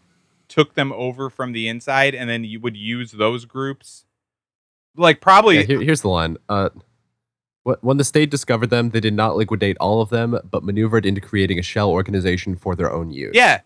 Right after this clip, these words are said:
Speaker 1: it's the same exact thing that happened with, uh, who are those assholes? Antifa. Like, they use Antifa the same way. They just, like, a lot of times it's, like, C I A op, like,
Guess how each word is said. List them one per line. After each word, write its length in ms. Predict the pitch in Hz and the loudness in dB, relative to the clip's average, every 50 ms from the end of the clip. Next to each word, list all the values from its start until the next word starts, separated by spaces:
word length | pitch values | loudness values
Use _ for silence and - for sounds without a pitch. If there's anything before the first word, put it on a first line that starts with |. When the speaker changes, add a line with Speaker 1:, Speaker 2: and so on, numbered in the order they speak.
| _ - | _ -20
Speaker 1:
it's 140 | 143 - | -20 -12
the 60 | - 156 | -4 0
same 180 | 196 214 226 | 2 4 4
exact 380 | 226 220 185 190 220 196 - - | 2 2 4 4 4 4 4 0
thing 160 | 208 208 196 | -2 -2 0
that 80 | 180 160 | 0 0
happened 320 | 165 170 165 - 170 165 | 2 0 0 0 -4 -2
with, 260 | 160 156 156 147 143 | 0 0 0 0 0
uh, 400 | 151 151 147 147 147 143 143 139 139 _ _ _ _ _ _ _ 131 | 2 4 4 6 6 4 2 2 0 _ _ _ _ _ _ _ -10
who 100 | 147 165 | -6 -6
are 80 | 170 | -4
those 200 | 160 165 151 139 | -2 -2 -2 -2
assholes? 400 | 147 139 139 131 - 135 123 110 | -2 -4 -4 -6 -8 -10 -10 -8
Antifa. 540 | 123 123 120 110 - 185 180 - - 90 85 _ _ _ _ _ _ _ _ _ _ _ _ _ - | -6 -8 -8 -8 -10 -12 -12 -10 -10 -12 -12 _ _ _ _ _ _ _ _ _ _ _ _ _ -2
Like, 160 | - 170 156 - | -2 0 4 4
they 80 | 220 | 4
use 300 | 208 202 214 226 226 202 | 6 6 4 2 2 4
Antifa 540 | 214 208 190 175 - 220 240 254 - 202 165 | 4 4 4 2 0 -4 -4 -2 -2 -4 -2
the 80 | 151 143 | -4 -4
same 300 | - - 180 170 165 165 | -2 0 0 0 0 0
way. 240 | 202 233 185 120 | 2 2 2 2
They 160 | 113 127 151 165 | 4 2 2 2
just, 240 | 165 185 170 - _ _ _ _ _ _ _ _ | 2 0 -2 -4 _ _ _ _ _ _ _ _
like, 220 | - 156 160 151 151 | 2 2 2 2 4
a 20 | |
lot 220 | 151 160 180 190 202 | 4 6 8 8 8
of 140 | 196 185 | 6 4
times 280 | 175 190 196 208 185 151 | 2 0 0 0 -2 -6
it's, 140 | 139 - - | -10 -8 -6
like, 160 | 147 135 - | -6 -6 -6
C 280 | - - - 165 165 156 | -10 -14 -8 0 4 4
I 100 | 151 147 | 6 6
A 280 | 135 143 160 170 156 | 6 6 6 6 6
op, 320 | 127 120 120 120 - _ _ | 6 6 6 4 2 _ _
like, 260 | 127 131 131 123 - | -6 -2 -2 -2 -2